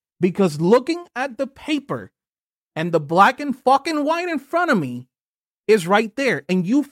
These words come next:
fucking stupid moron motherfuckers can't see it.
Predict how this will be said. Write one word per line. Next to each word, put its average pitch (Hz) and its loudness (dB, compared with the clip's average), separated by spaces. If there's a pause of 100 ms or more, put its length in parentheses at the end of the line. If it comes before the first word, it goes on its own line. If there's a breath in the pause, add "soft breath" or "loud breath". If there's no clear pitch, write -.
fucking 285 0
stupid 269 -2
moron 247 2
motherfuckers 233 2
can't 202 -4
see - -6
it. 285 -2